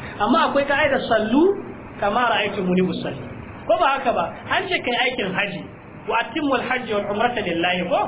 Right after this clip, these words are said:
Amma akwai ka'idar khudu anni manasikakum. Kai ko kasa kasa an ce ka yi arwalla,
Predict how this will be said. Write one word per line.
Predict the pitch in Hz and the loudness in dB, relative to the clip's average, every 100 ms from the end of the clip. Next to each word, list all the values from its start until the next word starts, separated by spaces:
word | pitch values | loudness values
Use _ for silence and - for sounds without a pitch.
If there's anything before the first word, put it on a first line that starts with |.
| - - - | -4 -12 -4
Amma | 208 247 320 | -2 2 2
akwai | 285 285 | 2 0
ka'idar | 269 294 294 269 | 0 0 0 -2
khudu | - 262 247 320 | -4 -6 -2 0
anni | 269 247 247 320 453 - - - - | 2 2 4 4 2 0 -8 -10 -4
manasikakum. | 214 226 226 226 185 180 - - - - - | 0 0 0 -2 -4 -6 -6 -12 -14 -16 -14
Kai | - 277 | -2 -2
ko | 285 359 | 2 0
kasa | 370 302 | 0 0
kasa | 247 254 | 0 0
an | 262 277 | 0 0
ce | 254 | 0
ka | 214 | 0
yi | 214 | 0
arwalla, | 196 175 156 156 | 0 0 0 0